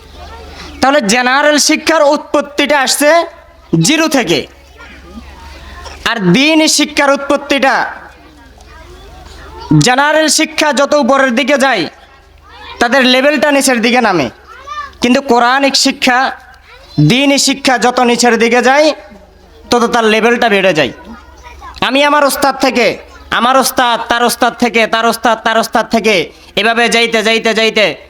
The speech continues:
মুহাম্মদুর রাসূলুল্লাহ সাল্লাল্লাহু আলাইহি ওয়াসাল্লাম পর্যন্ত। আর মুহাম্মদুর রাসূলুল্লাহ সাল্লাল্লাহু আলাইহি ওয়াসাল্লাম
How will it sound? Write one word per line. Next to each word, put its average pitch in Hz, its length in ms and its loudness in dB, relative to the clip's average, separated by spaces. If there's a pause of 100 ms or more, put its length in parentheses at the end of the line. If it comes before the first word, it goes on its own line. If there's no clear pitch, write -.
(140)
মুহাম্মদুর 220 580 0
রাসূলুল্লাহ 214 720 2
সাল্লাল্লাহু 202 720 2
আলাইহি 165 300 0
ওয়াসাল্লাম 147 420 0
পর্যন্ত। 113 420 -2 (1300)
আর 254 100 0
মুহাম্মদুর 294 640 2
রাসূলুল্লাহ 294 580 2
সাল্লাল্লাহু 269 640 2
আলাইহি 262 320 2
ওয়াসাল্লাম 254 560 2